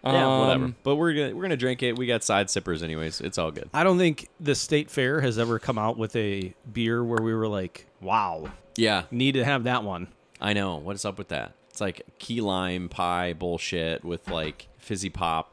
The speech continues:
Speaker 1: fucking candies in it and shit. It's like, you know.
Speaker 3: They're trying to make a beer that costs the least amount that they can produce,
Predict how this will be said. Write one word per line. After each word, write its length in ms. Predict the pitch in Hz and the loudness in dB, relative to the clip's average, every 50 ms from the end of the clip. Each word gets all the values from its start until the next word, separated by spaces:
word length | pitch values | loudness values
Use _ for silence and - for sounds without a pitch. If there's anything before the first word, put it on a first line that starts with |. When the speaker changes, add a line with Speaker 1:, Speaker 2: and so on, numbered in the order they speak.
| - | -18
Speaker 1:
fucking 420 | - - - 80 78 - 87 82 82 | -12 -8 -6 -6 -6 -6 -8 -8 -8
candies 520 | 76 - 92 90 87 85 82 82 78 76 85 | -8 -4 -4 -4 -2 -4 -4 -6 -6 -6 -6
in 120 | 82 80 | -6 -6
it 280 | 80 80 80 80 78 - | -4 -4 -6 -6 -8 -8
and 100 | - 82 | -10 -10
shit. 380 | - - - 82 76 73 - | -8 -6 -6 -6 -6 -6 -8
It's 160 | - - - | -10 -12 -12
like, 180 | - 64 - - | -14 -14 -14 -14
you 80 | 65 - | -14 -4
know. 60 | - | 0
Speaker 3:
They're 120 | - 143 | 2 2
trying 220 | 147 - 185 180 180 | 2 2 2 2 4
to 40 | |
make 180 | 175 170 160 - | 4 4 2 2
a 40 | 151 | 0
beer 360 | 120 98 127 123 127 135 135 | -2 0 2 4 4 4 4
that 220 | 131 117 110 107 _ | 4 2 0 -2 _
costs 360 | - - 123 123 120 113 - | -2 0 0 0 0 -2 -4
the 60 | - 113 | -6 -4
least 280 | 110 110 131 - - | -4 -2 -2 -2 -2
amount 320 | 139 117 113 117 117 123 120 | -2 0 0 0 0 -2 -4
that 100 | 110 - | -4 -4
they 100 | 123 113 | -4 -4
can 160 | - 110 101 | -4 -6 -10
produce, 680 | - - 110 98 113 113 110 104 98 - - - - | -8 -8 -4 0 2 2 2 2 0 -4 -8 -10 -12